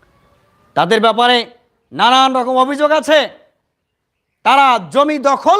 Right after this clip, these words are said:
করে অবৈধভাবে সেখানে ইসকন মন্দির গঠন করার চেষ্টা করে। অনেক দিন আগের কথা, চট্টগ্রামে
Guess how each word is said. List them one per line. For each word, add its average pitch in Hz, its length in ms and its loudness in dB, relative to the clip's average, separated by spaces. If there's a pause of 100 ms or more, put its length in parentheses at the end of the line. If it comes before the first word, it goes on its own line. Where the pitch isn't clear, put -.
করে 330 240 2 (260)
অবৈধভাবে 330 720 0
সেখানে 262 320 -8 (400)
ইসকন 262 300 -10
মন্দির 240 360 -2 (420)
গঠন 208 320 -2
করার 202 260 -2
চেষ্টা 196 240 -8
করে। 180 220 -2 (440)
অনেক 208 280 0
দিন 208 140 -4
আগের 190 260 0
কথা, 175 300 -2 (520)
চট্টগ্রামে 233 680 -2